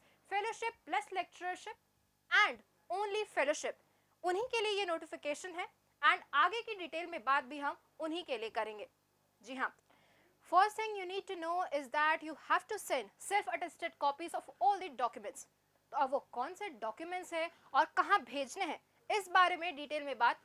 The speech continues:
कर लेते हैं। So basically three types of documents are required। First is your date of birth proof, second is your educational qualification proof and third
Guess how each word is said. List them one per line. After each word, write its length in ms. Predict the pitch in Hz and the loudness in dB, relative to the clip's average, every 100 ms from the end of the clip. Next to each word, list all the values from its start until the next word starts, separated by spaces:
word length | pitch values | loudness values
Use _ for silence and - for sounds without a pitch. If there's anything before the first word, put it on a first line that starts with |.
| _ | _
कर 140 | 320 254 | 4 4
लेते 220 | 202 - | 0 -10
हैं। 140 | 202 - _ _ _ _ _ _ _ _ | -16 -18 _ _ _ _ _ _ _ _
So 100 | 349 | -4
basically 400 | 339 370 415 427 508 - | -2 -4 -4 -2 -4 -4
three 160 | 403 403 | -4 -2
types 240 | 415 277 349 | 0 -2 -6
of 60 | 262 | -2
documents 420 | 254 247 254 277 - | -2 -2 -10 -10 2
are 140 | 247 254 | 2 2
required। 480 | 262 226 196 160 - _ _ _ - | -4 -6 -6 -6 -16 _ _ _ 0
First 360 | 349 392 403 - | 6 6 4 -6
is 80 | 277 311 | -2 0
your 100 | 294 170 | -2 -4
date 200 | 202 240 | -8 -6
of 120 | 320 262 | -6 -2
birth 240 | 311 320 - | -2 -4 -12
proof, 180 | 370 - _ _ _ _ _ - | -12 -14 _ _ _ _ _ -2
second 400 | 381 403 381 214 262 | -2 0 -4 -2 -6
is 60 | 254 | 0
your 80 | 302 - | -2 0
educational 580 | 294 320 403 403 403 415 - | -4 -2 -4 -4 -4 -8 -2
qualification 680 | 269 339 440 415 339 254 220 | -2 -2 -4 -8 -8 -10 -10
proof 200 | 240 302 - _ _ - | -8 -8 -12 _ _ 2
and 260 | 370 381 349 | 2 0 0
third 280 | 415 220 | 0 0